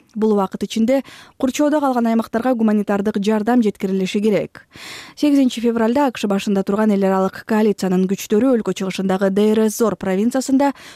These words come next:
өкмөттүк күчтөргө каршы соккурганы маалым болду.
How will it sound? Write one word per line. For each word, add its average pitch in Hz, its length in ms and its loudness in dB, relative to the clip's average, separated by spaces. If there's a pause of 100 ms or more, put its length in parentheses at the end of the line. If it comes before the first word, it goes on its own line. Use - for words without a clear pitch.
(120)
өкмөттүк 269 480 -2
күчтөргө 240 400 -2
каршы 214 300 -4
соккурганы 214 580 -2
маалым 180 320 0
болду. 175 480 -2